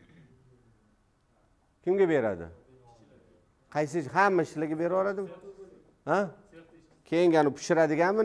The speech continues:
nima? O'sha pishirish, pishirish nima? Protsessi. Pishirib bo'ldi, keyin nima bo'ladi?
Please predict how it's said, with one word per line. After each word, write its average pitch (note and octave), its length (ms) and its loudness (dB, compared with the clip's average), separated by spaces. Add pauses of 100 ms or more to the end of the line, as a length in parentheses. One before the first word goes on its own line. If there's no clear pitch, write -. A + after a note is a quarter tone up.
nima? G#3 160 2 (520)
O'sha F#3 240 -2
pishirish, G#3+ 380 4 (460)
pishirish A#3 520 2
nima? G3+ 200 2 (1160)
Protsessi. B2 560 -2 (360)
Pishirib A#3 320 4
bo'ldi, A3 280 10 (100)
keyin A3+ 180 2
nima A3 260 6
bo'ladi? G2 320 -2